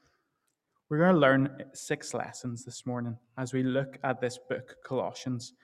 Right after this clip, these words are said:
And everything that we're gonna look at today is in Colossians. So if you have your Bible, you're gonna be flicking back and forth in Colossians. Six lessons. I know many of you might be thinking, "Matt's on holiday, Dave's gone mad and doubled the amount of points," but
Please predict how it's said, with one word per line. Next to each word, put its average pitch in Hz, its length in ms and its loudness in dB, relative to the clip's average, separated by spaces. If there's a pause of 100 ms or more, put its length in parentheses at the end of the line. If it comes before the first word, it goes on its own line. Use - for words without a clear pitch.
(240)
And 180 120 6
everything 196 400 8
that 196 120 4
we're 170 100 4
gonna 165 200 4
look 151 180 2
at 175 200 2
today 156 200 2
is 143 160 0 (120)
in 160 320 2 (260)
Colossians. 143 720 4
So - 80 2
if 147 100 4
you 160 80 0
have 156 180 4
your 175 100 4
Bible, 127 460 0
you're 135 140 0
gonna 139 180 2
be 143 60 -12
flicking 127 260 -4
back 120 220 2
and 127 160 -4
forth 120 300 -6 (320)
in 135 120 0
Colossians. 127 640 -2 (280)
Six - 340 0
lessons. 151 600 2 (300)
I - 20 -2
know 175 140 4
many 160 240 4
of 156 80 0
you 156 80 0
might 139 160 0
be 139 80 -6
thinking, 131 460 -4 (360)
"Matt's 143 280 4
on 135 100 4
holiday, 123 420 2 (140)
Dave's 131 240 -2
gone 123 200 0
mad 123 440 0
and 135 160 0
doubled 131 320 2
the 135 80 2
amount 123 200 2
of 123 100 -2
points," 131 340 0
but - 340 2